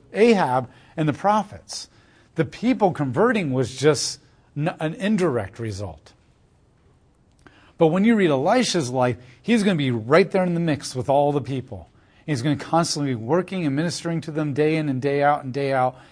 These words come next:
and specifically addressing them. And so this foreshadows what is coming with the way that he will do things differently. In this way, Elisha becomes like a Joshua. See, the Moses theme is still continuing.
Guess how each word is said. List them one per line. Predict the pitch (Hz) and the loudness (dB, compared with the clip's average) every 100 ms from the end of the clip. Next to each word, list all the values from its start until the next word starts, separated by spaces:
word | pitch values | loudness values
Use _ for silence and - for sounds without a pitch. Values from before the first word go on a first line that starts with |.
| - | -12
and | 139 127 | -8 -8
specifically | - 135 - 165 151 151 156 | -8 -6 -4 -4 -4 -2 0
addressing | 139 120 135 123 127 120 | 0 2 0 0 -6 -6
them. | 120 98 - _ _ _ _ _ _ _ _ - | -6 -8 -14 _ _ _ _ _ _ _ _ -6
And | 147 | -2
so | 151 | 2
this | 151 180 | 2 2
foreshadows | - 180 202 - 156 135 135 - - | 0 4 4 6 4 4 2 -2 -2
what | 151 147 | 0 2
is | - | 0
coming | - 185 170 131 107 - - - _ | 0 2 4 2 -2 -12 -20 -20 _
with | 147 | 0
the | 151 | 2
way | 143 151 | 4 4
that | 151 120 | 2 -2
he | 143 | 0
will | 143 | 2
do | 127 127 | 2 0
things | 117 123 113 95 | -2 -4 -4 -6
differently. | 95 139 139 123 104 98 73 _ _ _ _ _ _ _ _ _ _ - | -4 -4 -4 -8 -10 -14 -16 _ _ _ _ _ _ _ _ _ _ 2
In | 160 151 | 4 8
this | 240 - | 8 8
way, | 170 208 185 147 151 - - _ | 4 8 10 8 6 0 -16 _
Elisha | 151 151 156 151 - - 247 233 175 147 - | 4 8 8 6 2 6 6 8 8 6 0
becomes | 147 151 143 | -4 0 2
like | 151 151 | 2 2
a | |
Joshua. | 117 101 147 147 - 117 104 - - _ _ _ _ _ _ _ _ _ - | -2 2 4 4 0 -6 -6 -10 -18 _ _ _ _ _ _ _ _ _ -8
See, | - 160 | 0 0
the | 175 160 | 0 2
Moses | 156 190 185 190 | 6 6 6 0
theme | - 202 196 | 0 2 2
is | 180 | 0
still | - 180 175 | 2 0 2
continuing. | 165 - 170 156 104 | -2 0 0 2 0